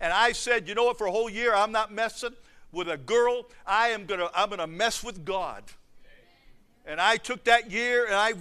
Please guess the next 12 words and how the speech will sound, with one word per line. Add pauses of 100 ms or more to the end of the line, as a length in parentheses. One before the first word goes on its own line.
(160)
worked
on
my
relationship.
I
worked
on
my
service.
I
worked
on